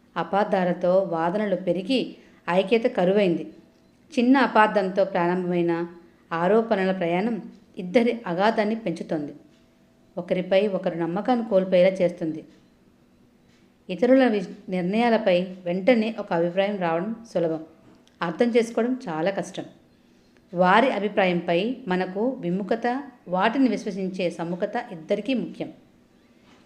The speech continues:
ఇది ఇద్దరి ఎదుగుదలకి, కుటుంబ ఆహ్లాదానికి దోహదపడుతుంది. నాలుగో విషయం, చిన్న మెచ్చుకోలు.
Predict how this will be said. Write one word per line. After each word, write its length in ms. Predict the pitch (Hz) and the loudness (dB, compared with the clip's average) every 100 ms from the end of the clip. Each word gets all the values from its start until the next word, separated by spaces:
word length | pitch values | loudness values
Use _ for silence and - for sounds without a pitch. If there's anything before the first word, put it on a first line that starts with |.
| - - | -4 0
ఇది 420 | 247 233 269 269 208 | 0 2 0 -2 -10
ఇద్దరి 380 | 190 208 277 | 0 6 6
ఎదుగుదలకి, 680 | 247 208 220 202 202 220 220 - - | 6 4 2 0 -2 -4 -6 -8 -6
కుటుంబ 300 | 208 247 214 | -2 2 2
ఆహ్లాదానికి 480 | 180 208 190 196 | 2 0 0 0
దోహదపడుతుంది. 800 | 254 185 170 196 185 160 156 143 - - _ _ _ _ _ _ _ _ _ _ 180 | -2 0 0 0 -2 -4 -8 -10 -14 -20 _ _ _ _ _ _ _ _ _ _ -10
నాలుగో 280 | 165 175 | -6 -4
విషయం, 500 | 196 190 233 226 - - _ _ - | -4 -4 -6 -6 -6 -12 _ _ -6
చిన్న 200 | 247 254 | 0 4
మెచ్చుకోలు. 600 | 269 202 - 220 180 - | 4 2 -2 0 0 0